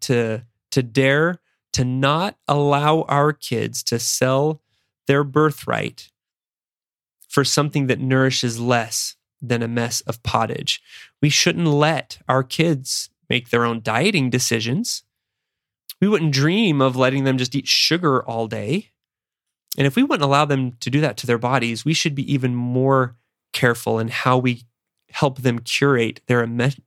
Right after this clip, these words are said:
their emotional, intellectual, and spiritual diets.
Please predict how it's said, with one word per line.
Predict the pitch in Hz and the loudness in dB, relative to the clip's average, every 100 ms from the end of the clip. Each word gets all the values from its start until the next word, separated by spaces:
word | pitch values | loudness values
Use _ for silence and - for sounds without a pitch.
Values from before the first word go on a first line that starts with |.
| - | 0
their | 127 | 2
emotional, | 120 120 135 - 156 165 202 _ - - _ - | 2 2 2 2 2 0 -2 _ -20 -20 _ -2
intellectual, | 127 120 120 127 - - 156 160 | -2 0 0 0 0 2 4 2
and | 135 120 | 0 -4
spiritual | - - 120 117 - 107 | -6 0 0 0 -4 -4
diets. | - - - - - - | -4 -4 -6 -6 -8 -8